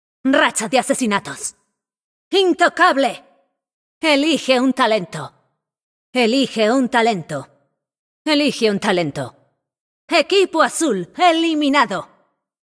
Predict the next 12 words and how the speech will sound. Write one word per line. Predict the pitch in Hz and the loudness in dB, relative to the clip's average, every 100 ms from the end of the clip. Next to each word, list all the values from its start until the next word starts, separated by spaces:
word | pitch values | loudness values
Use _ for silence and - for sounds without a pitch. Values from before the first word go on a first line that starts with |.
| _ _ 311 | _ _ -2
Equipo | 302 339 359 - | 0 2 2 2
rojo, | 269 294 - 196 156 - | 2 0 0 -8 -10 -2
eliminado. | 349 294 294 277 254 269 214 147 - _ _ _ _ _ _ _ 311 | 2 2 2 0 2 0 0 -6 -14 _ _ _ _ _ _ _ -2
Habéis | 269 311 392 339 | 0 2 2 2
aniquilado | 392 339 - 285 254 285 302 | 2 0 0 0 2 2 4
al | 311 | 2
equipo | - 359 359 339 | 2 0 2 2
enemigo. | 294 277 202 180 - _ _ _ _ _ _ _ - | 0 -4 -6 -10 -12 _ _ _ _ _ _ _ -4
Asesinato | 330 269 320 - 269 330 294 277 | -2 0 0 0 2 0 0 0
triple. | 311 285 226 208 - _ _ _ _ _ _ _ _ | 0 -2 -2 -6 -6 _ _ _ _ _ _ _ _
Asesinato | - 214 294 - 262 285 254 240 | -2 0 0 0 0 0 0 -2
triple. | 247 208 208 160 - _ | -2 -2 -2 -4 -8 _